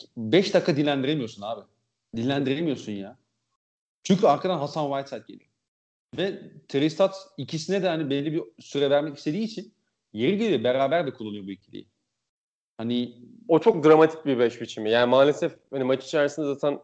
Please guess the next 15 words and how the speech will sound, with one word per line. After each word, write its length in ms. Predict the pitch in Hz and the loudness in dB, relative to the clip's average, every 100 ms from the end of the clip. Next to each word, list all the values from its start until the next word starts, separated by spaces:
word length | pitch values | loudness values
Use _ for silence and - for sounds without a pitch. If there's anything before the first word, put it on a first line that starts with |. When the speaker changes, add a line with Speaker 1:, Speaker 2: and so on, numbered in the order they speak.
| - | -8
Speaker 2:
Nurkic 460 | 131 156 175 170 | 0 2 2 -2
Zach 280 | - 127 - | 2 2 4
Collins 300 | 123 107 107 | 0 0 -6
kullanıyor. 420 | - 101 110 151 | -8 -4 -2 0
Nurkic 500 | 151 143 180 180 180 | 0 4 4 4 -4
Whiteside 560 | 131 127 120 - 113 104 | 4 4 4 0 -2 -2
kullanıyor. 380 | 113 107 123 156 | -8 -6 -4 -2
Nurkic 420 | 156 160 - - | -2 -2 -8 0
tek, 200 | 156 156 | 0 0
Whiteside 600 | - 147 147 - 135 - | 2 4 4 4 0 2
tek, 340 | 127 107 - _ _ | -4 -4 -10 _ _
Trent'li 500 | - 127 123 151 135 | 0 0 0 -2 0
dörtlü 300 | 120 - 113 | 0 0 -10
kullanıyor 480 | - 98 104 127 190 | -10 -10 -6 -4 0
ama 280 | 175 180 | 2 2